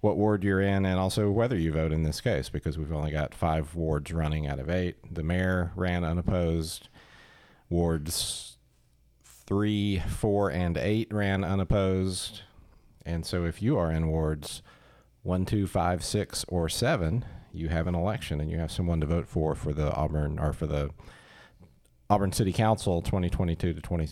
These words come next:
twenty-six term. So, long story short, go to auburnalabama dot org, scroll down to the bottom of the page, and enter your address in the footer. It will tell you your ward. It will tell you where to vote.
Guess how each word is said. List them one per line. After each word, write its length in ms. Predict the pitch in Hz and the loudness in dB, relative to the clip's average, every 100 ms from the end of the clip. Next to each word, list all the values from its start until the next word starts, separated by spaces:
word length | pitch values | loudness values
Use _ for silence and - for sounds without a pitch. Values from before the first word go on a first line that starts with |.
| - | -6
twenty-six 1120 | - 82 78 - - 82 65 - - - - - | -4 -2 -2 -4 -2 -2 -2 -6 -6 -6 -8 -12
term. 460 | - 80 65 67 73 - - - - - - - - | -4 -4 -4 -8 -12 -14 -20 -20 -20 -20 -20 -20 -18
So, 280 | - 151 120 | 2 6 6
long 240 | 82 107 117 | 6 4 2
story 260 | - 113 | 2 2
short, 340 | 98 107 78 71 | 2 2 0 0
go 140 | 95 | 2
to 60 | 95 | 4
auburnalabama 640 | 95 95 92 90 92 90 | 4 2 2 0 0 0
dot 220 | 87 82 - | 0 -2 -4
org, 400 | 113 113 110 98 | 0 2 2 0
scroll 260 | - 107 101 | 0 2 4
down 220 | 98 95 | 2 2
to 80 | 98 | 0
the 100 | 92 | 0
bottom 260 | 95 95 | 2 2
of 100 | 90 | 0
the 60 | 90 | 0
page, 460 | - 98 95 87 92 | 0 2 2 -2 -6
and 200 | 87 82 | -4 -4
enter 320 | 78 90 98 | -4 -2 0
your 240 | 87 87 80 | 2 2 0
address 520 | 78 87 85 82 - | 0 0 0 0 -4
in 160 | 85 | -2
the 80 | 76 | -4
footer. 340 | - 95 92 82 | -2 0 0 0
It 60 | |
will 100 | 76 | -2
tell 260 | - 104 101 | -2 0 2
you 200 | 95 95 | 2 2
your 260 | 87 87 | 2 2
ward. 460 | 78 82 104 147 135 | 2 2 2 2 0
It 100 | - | -2
will 80 | 82 | -4
tell 240 | - 98 | 0 0
you 140 | 101 90 | 0 0
where 200 | 98 95 | 0 0
to 100 | 82 | 0
vote. 360 | 78 92 156 | 0 0 0